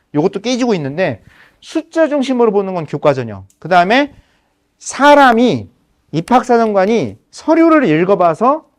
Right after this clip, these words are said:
얘가 좋은 애인지 안 좋은 애인지를 직접 판단하려고 하는 전형. 그거는 학생부 종합이다. 라고 보시면 됩니다. 그 다음에 논술 있는 거고요. 실기 실적 위주의 실기는 일반적인 학생들이 실기로 갈 수 있을까요? 그러지 않아요.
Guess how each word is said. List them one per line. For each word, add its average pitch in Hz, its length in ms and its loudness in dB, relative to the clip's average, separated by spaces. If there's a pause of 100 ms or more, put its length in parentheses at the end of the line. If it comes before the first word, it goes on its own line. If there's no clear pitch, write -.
(100)
얘가 170 320 4
좋은 214 360 2
애인지 196 240 0
안 147 240 0
좋은 190 220 0
애인지를 165 320 -8
직접 196 320 -2
판단하려고 208 640 -4
하는 151 180 -6
전형. 117 380 -8
그거는 196 420 0 (280)
학생부 269 320 -4
종합이다. 147 480 -2 (460)
라고 160 240 -2
보시면 143 280 -8
됩니다. 107 320 -12 (220)
그 165 100 -6
다음에 185 200 0
논술 247 380 2
있는 190 220 -4
거고요. 185 420 0 (380)
실기 320 320 0
실적 277 360 -2
위주의 226 280 -4
실기는 269 640 -2 (800)
일반적인 233 760 0
학생들이 208 500 -4
실기로 262 400 -4
갈 143 140 -6
수 - 100 -8
있을까요? 156 440 -4 (340)
그러지 175 280 -4
않아요. 87 380 -12